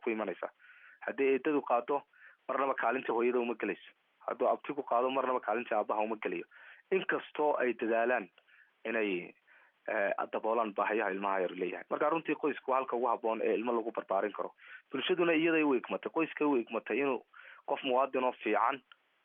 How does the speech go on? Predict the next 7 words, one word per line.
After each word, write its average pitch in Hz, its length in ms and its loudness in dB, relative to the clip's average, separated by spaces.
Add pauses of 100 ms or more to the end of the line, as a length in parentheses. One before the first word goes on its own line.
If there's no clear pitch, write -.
(240)
oo 101 440 0 (640)
doorka 131 320 0
ay 123 120 2
bulshadu 117 360 -2
doonayso 123 280 -2
inuu 117 100 -2
qofkaas - 320 -4